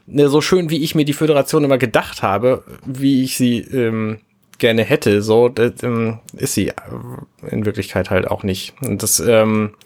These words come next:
wird mir in jeder Produktion wieder gezeigt und ich mag diese Folge nicht und ich mag auch Dinge von Picard nicht, also Star Trek Picard, die Serie. Ähm,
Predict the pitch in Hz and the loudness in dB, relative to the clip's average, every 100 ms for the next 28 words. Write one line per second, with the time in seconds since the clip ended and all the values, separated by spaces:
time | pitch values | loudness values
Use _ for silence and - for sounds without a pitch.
0 | - - _ 127 135 131 123 135 139 - | -20 -20 _ -4 0 0 2 2 2 2
1 | 131 127 - 131 127 123 127 - 113 131 | 2 2 0 2 2 2 2 2 2 2
2 | 127 120 123 113 127 131 - 110 110 110 | 0 0 0 0 -4 -2 0 2 2 0
3 | 117 117 113 120 113 - 131 127 127 117 | 0 -2 0 0 0 0 2 2 2 -2
4 | 123 127 110 117 110 - 104 104 - 107 | -2 0 0 -2 -4 -4 -6 -2 0 0
5 | 110 - 113 113 107 107 104 98 101 117 | -2 -6 -6 -2 -2 -2 -2 0 0 -2
6 | - - - - - _ _ 131 117 117 | -6 -20 -20 -20 -20 _ _ 0 2 2
7 | 117 120 | 0 -4